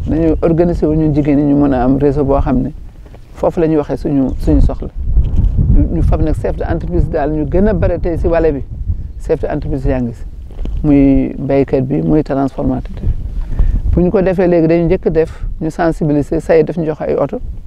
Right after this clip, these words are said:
ñu dem fii ba Bakel. Si yooni Sénégal bi yëpp sensibiliser leen lan la ñu bëgg a def. Surtout nag suñu activité mu gën a bare si wàllu mbéy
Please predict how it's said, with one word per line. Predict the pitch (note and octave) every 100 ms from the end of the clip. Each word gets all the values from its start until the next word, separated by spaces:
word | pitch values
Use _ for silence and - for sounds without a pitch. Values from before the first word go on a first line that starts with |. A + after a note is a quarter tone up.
| - - - -
ñu | -
dem | D#3 D#3
fii | C3+ -
ba | D#3
Bakel. | D#3 E3+ - - - - - - - - - - - -
Si | - F#3
yooni | E3 D#3
Sénégal | - D#3+ C#3+ C#3 C3
bi | E3+
yëpp | F3+ -
sensibiliser | - E3 D#3+ F3 D#3 C#3+ D#3
leen | D3 C#3+
lan | D3
la | D3+
ñu | D3+
bëgg | C#3+ C#3
a |
def. | C3 - - - - -
Surtout | - F#3 G3+
nag | E3+ F#3+ - -
suñu | - F3 D#3
activité | - E3+ C#3
mu | E3 E3+
gën | D#3 D#3+
a |
bare | D#3 D3+ D#3+
si |
wàllu | E3 D3 D3
mbéy | D#3+